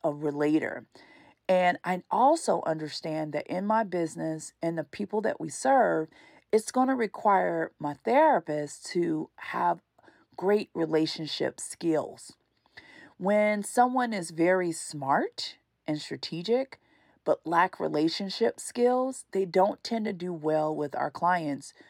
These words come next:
who are mostly private pay clients. And so that is something that I'm assessing for as I'm doing interviews. Another thing that's been really amazing for me is having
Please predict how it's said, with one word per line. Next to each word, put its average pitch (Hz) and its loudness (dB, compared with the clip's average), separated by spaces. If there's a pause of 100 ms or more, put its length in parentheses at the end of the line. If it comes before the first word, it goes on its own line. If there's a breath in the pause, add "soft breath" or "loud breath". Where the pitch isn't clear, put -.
(240 soft breath)
who 214 0
are 175 2
mostly 165 -2 (260)
private 151 -4
pay - -8
clients. - -10 (540 loud breath)
And 180 0
so 180 4 (100)
that 196 2
is 226 4
something 196 -2
that 156 -2
I'm 143 -6 (120)
assessing 185 0
for 139 -4 (440 loud breath)
as 160 4
I'm 147 -2
doing 143 -4
interviews. 135 -8 (480)
Another 285 4
thing 233 -2
that's 185 -4
been 156 -6
really 185 2
amazing 160 -4
for 147 -10
me 156 -6
is 143 -2 (680 soft breath)
having 190 2